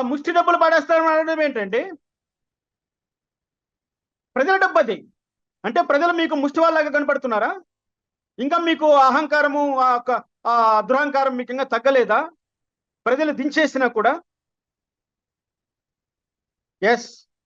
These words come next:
ప్రజలు దించినటువంటి దురహంకారానికి మందు పూయాలంటే ప్రభుత్వం కదలాలి, ప్రభుత్వ వ్యవస్థలు కదలాలి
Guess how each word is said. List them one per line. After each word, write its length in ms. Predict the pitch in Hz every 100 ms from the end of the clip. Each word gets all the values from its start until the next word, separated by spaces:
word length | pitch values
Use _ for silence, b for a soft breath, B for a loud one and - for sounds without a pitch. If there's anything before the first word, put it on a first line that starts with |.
| _ _ _ _ _ _ _ _ _ _ _ -
ప్రజలు 240 | 208 277 302
దించినటువంటి 540 | 277 262 277 269 269 269 240
దురహంకారానికి 800 | 254 277 269 262 247 226 226 302 262
మందు 200 | 247 294 269 165 _ _ _ -
పూయాలంటే 560 | 254 269 254 208 214 330 339 _ _ _ _ _ _ _ _ _ -
ప్రభుత్వం 340 | 214 294 320 294
కదలాలి, 340 | 269 269 240 - _ _ _ _ _ _ _ _ _ _ _ _ _ _ _ _ _ _ _ _ _
ప్రభుత్వ 300 | 220 277 302 269
వ్యవస్థలు 840 | 277 302 311 - - 311 330 320 302
కదలాలి 360 | 302 311 262